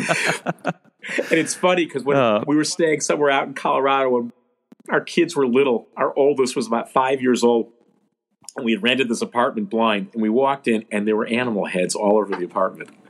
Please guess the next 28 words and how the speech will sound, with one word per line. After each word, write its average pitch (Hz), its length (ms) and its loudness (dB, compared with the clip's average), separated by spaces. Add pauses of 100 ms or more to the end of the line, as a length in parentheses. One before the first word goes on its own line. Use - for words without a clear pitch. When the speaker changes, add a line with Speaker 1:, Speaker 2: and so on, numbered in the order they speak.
(1080)
Speaker 2:
Oh, 90 180 -6
jeez. - 480 -2
Speaker 1:
And 165 160 2
we 190 80 2
were 214 120 2
a 170 80 2
little 151 160 2
creeped 127 400 -2
out, 117 240 -2
but, 202 100 -4
like, 202 160 -2
I'm 202 100 0
a 202 60 2
big 156 220 0
boy. 120 220 2
I 127 100 2
know 143 220 4
people - 320 -6
do 123 240 2
this, - 380 -4
right? 113 300 2 (960)
But 117 300 0
our 117 180 2
daughter 120 720 -2 (160)
looked 127 380 2
at 104 100 4
us, 82 220 -2
Speaker 2:
Yeah. 147 180 2